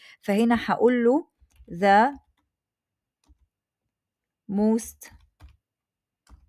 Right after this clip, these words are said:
competitor، أكتر competitor لشات جي بي تي.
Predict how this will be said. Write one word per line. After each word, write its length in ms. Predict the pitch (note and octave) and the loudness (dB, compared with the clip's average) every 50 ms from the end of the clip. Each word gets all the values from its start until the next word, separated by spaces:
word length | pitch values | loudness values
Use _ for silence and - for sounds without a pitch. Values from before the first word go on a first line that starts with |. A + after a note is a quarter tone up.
| _ _ _ _ _ _ - - _ _ _ - - - | _ _ _ _ _ _ -20 -20 _ _ _ -20 -12 -8
competitor، 1800 | G3 F#3 F3+ F3+ F#3 G#3+ - _ - _ _ - - G3 G3 G3 - _ _ _ _ _ _ _ _ _ - F#3 F3 E3 - - G#3 G3 G3 G3+ A#3 A#3+ - _ _ _ _ _ _ _ _ - - - _ _ - - _ - - - _ _ _ _ _ _ _ _ _ _ _ _ _ - | -8 -6 -6 -8 -10 -14 -18 _ -20 _ _ -2 0 0 0 0 -4 _ _ _ _ _ _ _ _ _ -14 -14 -14 -14 -10 -6 -4 -2 -2 -2 -4 -6 -10 _ _ _ _ _ _ _ _ -20 -20 -20 _ _ -20 -20 _ -20 -20 -20 _ _ _ _ _ _ _ _ _ _ _ _ _ -18
أكتر 300 | - - - - G3 F3+ | -18 -12 -2 0 0 0
competitor 600 | F3 - F3+ E3+ E3 - F#3 - - F#3 - G3 F#3 | 2 0 -4 -2 0 0 0 0 -2 -4 -4 -2 -2
لشات 840 | E3+ D#3+ D#3 F3 F#3 F3 - - - - - _ - - F#3 F3+ E3+ | -2 -2 0 0 0 0 -2 -6 -14 -20 -20 _ -4 2 4 4 4
جي 160 | D#3+ D#3+ E3 | 2 0 0
بي 120 | D3+ D#3+ D#3 | 0 -2 -2
تي. 320 | - - D#3 D#3 D#3 - | -2 -2 -2 -2 -2 -4